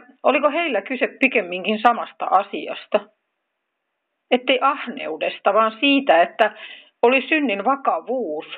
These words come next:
hämärtynyt mielestä ja ettei sitä voinut sovittaa mikään sairas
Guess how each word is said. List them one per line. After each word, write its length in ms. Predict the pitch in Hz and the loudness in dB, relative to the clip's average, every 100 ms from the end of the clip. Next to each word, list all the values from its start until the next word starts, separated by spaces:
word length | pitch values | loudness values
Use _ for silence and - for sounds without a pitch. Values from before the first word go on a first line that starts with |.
| _ _ - | _ _ 0
hämärtynyt 640 | 302 220 175 214 233 262 | 2 2 0 0 0 0
mielestä 500 | 269 302 233 202 - | 2 2 2 -2 2
ja 120 | 240 | 2
ettei 440 | 240 262 - 208 240 | 2 -2 -4 -4 -4
sitä 180 | 269 277 | -4 2
voinut 380 | 302 285 226 - | 4 2 0 0
sovittaa 800 | 320 302 277 - - 180 185 196 - | 0 0 -8 -4 2 6 6 2 0
mikään 360 | 233 254 233 240 | 0 2 0 0
sairas 320 | 269 262 214 | -2 -2 -8